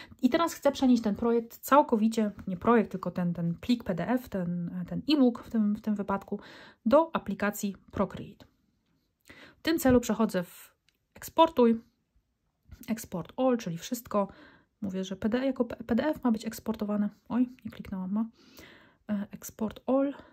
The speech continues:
eksport. Tu się eksportuje. I teraz pyta mnie ta aplikacja, gdzie chcę to eksportować i w tym wypadku chcę to przenieść do Procreate, bo chcę pracować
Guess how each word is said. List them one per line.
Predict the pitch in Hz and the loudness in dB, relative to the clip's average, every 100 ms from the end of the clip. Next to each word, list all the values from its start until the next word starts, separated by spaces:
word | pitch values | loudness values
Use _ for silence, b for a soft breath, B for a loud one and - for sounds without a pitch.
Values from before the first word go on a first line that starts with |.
| B _ - | B _ -18
eksport. | - - 285 294 294 b b _ _ _ _ _ _ | -16 0 4 4 2 b b _ _ _ _ _ _
Tu | - | -20
się | - - | -16 -16
eksportuje. | - - 220 - _ B B B B | -12 -8 -8 -8 _ B B B B
I | 339 | 2
teraz | 320 233 | 6 6
pyta | - 226 208 | 4 0 2
mnie | 190 | 0
ta | 170 | -2
aplikacja, | 170 190 208 208 190 | -6 -4 -4 -2 -4
gdzie | 190 226 | -2 -6
chcę | - 185 | -4 -10
to | - | -12
eksportować | - - 170 - 311 254 - | -14 -10 -2 2 4 2 0
i | 359 | -4
w | 370 | 2
tym | 233 196 | 4 4
wypadku | 185 202 - 208 | 0 -6 -6 -14
chcę | - 233 233 | -4 -2 -2
to | |
przenieść | 196 196 196 190 | -4 -2 -2 -2
do | 175 | -6
Procreate, | - 151 - 156 160 | -6 -8 -8 -10 -6
bo | 208 | -6
chcę | - 233 | -4 -4
pracować | 233 185 196 190 - | -4 -10 -8 -8 -10